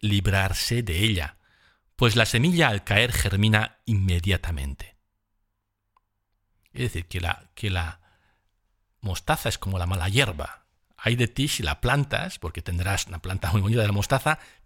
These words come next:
pero no podrás nunca librarte de ella, porque si la arrancas, va a aparecer en otro lugar de tu jardín.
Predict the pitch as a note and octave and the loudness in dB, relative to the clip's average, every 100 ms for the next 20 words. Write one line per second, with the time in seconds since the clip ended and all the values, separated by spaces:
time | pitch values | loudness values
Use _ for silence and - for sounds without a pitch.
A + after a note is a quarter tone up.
0 | - B2 G#2+ A2+ D#3+ - C3+ C3+ C3 C#3 | 0 4 6 4 4 2 2 2 2 0
1 | C#3 A#2 G2+ G#2+ C3 - A#2 B2+ E3+ A2 | 2 2 2 2 0 2 2 2 2 0
2 | G2+ G2+ A2 G2 A#2+ F3 F3+ F#3 F3+ - | -2 -6 -2 0 2 0 0 -2 -2 -8
3 | - - G2 A2+ - A2 G2 - G2 G#2 | -20 -10 0 0 2 0 0 -2 -4 -4
4 | - _ _ - G2 G2 - - G#2 G2+ | -14 _ _ -6 -2 -2 -6 -6 -2 0
5 | F#2+ F2 F2+ E2+ - _ _ - E2 D#2 | 0 0 -2 -2 -8 _ _ -16 -8 -8
6 | - D#2+ - D#2 C#2+ C2+ | -8 -10 -6 -6 -8 -12